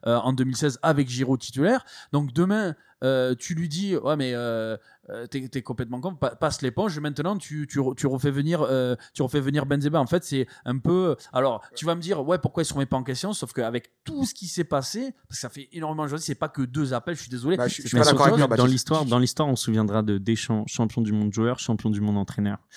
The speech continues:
Speaker 2: Ouais.
Speaker 3: Et on se souviendra pas de ça. Alors que
Speaker 1: Mais il perd toute
Speaker 3: chez
Speaker 1: crédibilité,
Speaker 3: Benzema,
Speaker 1: c'est
Speaker 3: chez
Speaker 1: sur la fin,
Speaker 3: Benzema,
Speaker 1: il,
Speaker 3: on
Speaker 1: il
Speaker 3: se souviendra
Speaker 1: prend Benzema.
Speaker 3: de, de,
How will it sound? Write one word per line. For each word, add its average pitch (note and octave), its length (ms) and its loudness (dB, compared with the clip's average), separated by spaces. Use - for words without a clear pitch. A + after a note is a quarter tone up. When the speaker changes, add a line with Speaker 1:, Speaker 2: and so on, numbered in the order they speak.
Speaker 2:
Ouais. A2+ 120 0
Speaker 3:
Et A2+ 40 4
on A2+ 80 4
se - 80 -2
souviendra A#2 320 2
pas A#2+ 160 -2
de - 40 -8
ça. A2+ 120 -2
Alors G#2+ 340 -4
que - 80 -2
Speaker 1:
Mais A#2 100 4
il G#2 40 0
perd - 160 -2
toute G3+ 140 0
Speaker 3:
chez E3 160 4
Speaker 1:
crédibilité, E3 320 4
Speaker 3:
Benzema, D3+ 180 4
Speaker 1:
c'est E3 100 0
Speaker 3:
chez - 80 2
Speaker 1:
sur E3+ 80 4
la D#3+ 60 6
fin, D3+ 80 6
Speaker 3:
Benzema, D3+ 260 6
Speaker 1:
il, F3+ 40 6
Speaker 3:
on F3 100 4
Speaker 1:
il - 20 6
Speaker 3:
se - 80 0
souviendra C#3+ 380 4
Speaker 1:
prend D3 80 0
Benzema. B2 260 4
Speaker 3:
de, A#2+ 220 2
de, A#2 60 -6